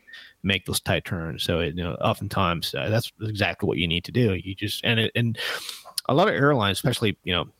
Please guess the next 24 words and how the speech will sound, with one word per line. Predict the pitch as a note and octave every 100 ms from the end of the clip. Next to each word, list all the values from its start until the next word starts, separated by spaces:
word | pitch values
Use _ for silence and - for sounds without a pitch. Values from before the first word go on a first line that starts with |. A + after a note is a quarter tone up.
| _ _ _ _ _ _ -
uh, | - E2+ F#2
I | B2+
know | A#2
my | A#2+ A#2
airline | G2 F#2 D#2
does | C#2+ E2 -
'cause | -
I, | F2+ G#2+ -
I | F2+
refer | F2+ - G#2+
to | G2
these | F#2 G2
all | F#2+
the | E2
time. | G#2+ F2+ D#2+
They | F2+
have | F2+
what, | F2+ - -
what | F#2+
are | F2
called, | - F#2 F#2+ F2
uh, | D#2 C2+
station | - G2 - F2+
guides, | F#2+ F#2+ E2+ F2+